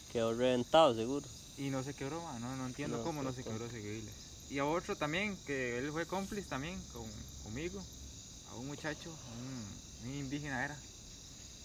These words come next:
Speaker 2: Eh, lo aprendimos, le enseñamos a andar en bici, <laughs> en la, en la cuesta de nosotros.
Speaker 1: Vaya lugar para enseñarle a andar en
Speaker 2: Es increíble,
Speaker 1: bici,
Speaker 2: él,
Speaker 1: ay.
Speaker 2: eh, aprendió eso sí,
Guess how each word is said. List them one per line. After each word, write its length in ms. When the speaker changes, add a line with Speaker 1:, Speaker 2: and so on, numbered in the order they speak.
Speaker 2:
Eh, 420
lo 40
aprendimos, 540
le 160
enseñamos 460
a 40
andar 220
en 80
bici, 280
<laughs> 800
en 220
la, 120
en 100
la 80
cuesta 280
de 120
nosotros. 440
Speaker 1:
Vaya 300
lugar 360
para 260
enseñarle 440
a 40
andar 220
en 180
Speaker 2:
Es 60
increíble, 440
Speaker 1:
bici, 80
Speaker 2:
él, 60
Speaker 1:
ay. 120
Speaker 2:
eh, 120
aprendió 460
eso 160
sí, 120